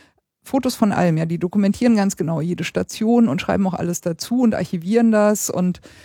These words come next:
ähm, was natürlich praktisch ist, weil du kannst sie immer anrufen, wenn du einen Hint brauchst, ne, oder wenn eine Station kaputt ist oder so. Das ist, äh, ist sehr lohnenswert, dann so einen Telefonjoker, äh, unter den Geocaching-Bekanntschaften zu haben. Aber mir persönlich wäre das zu viel. Also du, die, <laughs> wirklich, die schreiben alles ganz genau auf und, und wenn sich dann was ändert, dann dokumentieren sie das auch wieder und so weiter.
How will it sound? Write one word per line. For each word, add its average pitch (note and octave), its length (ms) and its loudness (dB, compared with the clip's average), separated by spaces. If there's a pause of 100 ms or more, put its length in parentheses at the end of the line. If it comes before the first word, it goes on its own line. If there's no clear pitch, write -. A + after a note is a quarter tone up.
(180)
ähm, F#3 300 0
was G3 160 2
natürlich G#3+ 280 2
praktisch A3 360 2
ist, G3+ 140 -2
weil F#3+ 100 2
du G3 60 0
kannst G3+ 220 0
sie G3+ 60 -2
immer G3 180 2
anrufen, G3+ 340 -2
wenn F3+ 80 0
du F3 80 2
einen F3+ 80 4
Hint G3+ 160 4
brauchst, - 400 -8
ne, F#3 80 2
oder F3 160 0
wenn D#3+ 140 -2
eine D#3+ 60 0
Station F3+ 380 0
kaputt F3 360 0
ist D3 200 -6
oder C#3 240 -4
so. B2 160 -8
Das D3+ 220 -6
ist, - 160 -6
äh, E3 320 0
ist - 320 -8
sehr E3+ 500 0
lohnenswert, E3+ 680 2
dann D#3+ 100 0
so D#3+ 100 -2
einen E3+ 100 2
Telefonjoker, D#3 920 0 (580)
äh, C3+ 220 -2
unter D3+ 260 0
den D3 200 2
Geocaching-Bekanntschaften C#3+ 1400 0
zu C#3 200 -6
haben. C3+ 320 -2
Aber C#3+ 160 -2
mir D3+ 160 2
persönlich D3 420 0
wäre C#3 80 -2
das C#3+ 140 -2
zu - 120 -8
viel. - 360 -2
Also D3+ 240 2
du, C#3+ 120 -2
die, C#3 340 -4
<laughs> - 80 -16
wirklich, E3 200 -2
die F3 80 0
schreiben E3+ 260 2
alles F3 220 0
ganz E3+ 240 0
genau F3 300 2
auf D3 260 -2
und, D#3+ 260 -4
und - 400 -4
wenn E3+ 160 0
sich D#3+ 120 -6
dann E3 120 0
was E3 140 -2
ändert, G3 380 4
dann F3 180 4
dokumentieren F3 580 2
sie F3 100 0
das E3+ 180 0
auch - 220 -4
wieder E3 200 0
und D#3 120 -4
so D#3 100 -10
weiter. D#3 260 -4